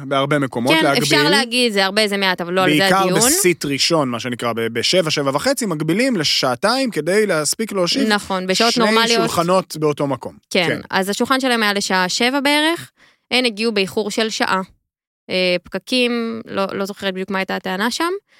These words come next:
Speaker 2: אה, והם תכלס התבקשו להתפנות בשעה תשע, ובסוף השולחן שלהם גם היה עד, אה, עשר וחצי.
Speaker 1: זאת אומרת, נתנו להם עוד זמן,
Speaker 2: נתנו להם
Speaker 1: קיבלו
Speaker 2: עוד זמן,
Speaker 1: אותן.
Speaker 2: אבל, אה, ממקום כזה של עוד מנה יוצאת, זה, זה, זה,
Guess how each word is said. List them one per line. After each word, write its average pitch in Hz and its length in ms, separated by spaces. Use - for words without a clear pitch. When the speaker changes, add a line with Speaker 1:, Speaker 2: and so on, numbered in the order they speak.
Speaker 2:
אה, - 60
והם 202 300
תכלס 262 380
התבקשו 185 320
להתפנות 226 320
בשעה 208 280
תשע, 330 260
ובסוף 190 340
השולחן 208 280
שלהם 226 200
גם 190 140
היה 196 140
עד, 196 140
אה, 190 180
עשר 226 320
וחצי. 180 440
Speaker 1:
זאת - 80
אומרת, 156 220
נתנו 185 160
להם 190 200
עוד 156 140
זמן, 143 400
Speaker 2:
נתנו 233 180
להם 320 140
Speaker 1:
קיבלו - 160
Speaker 2:
עוד 175 100
זמן, 294 120
Speaker 1:
אותן. 247 260
Speaker 2:
אבל, 226 160
אה, 214 140
ממקום 220 480
כזה 254 220
של 220 260
עוד 233 160
מנה 240 200
יוצאת, 220 440
זה, 220 180
זה, 202 140
זה, 269 320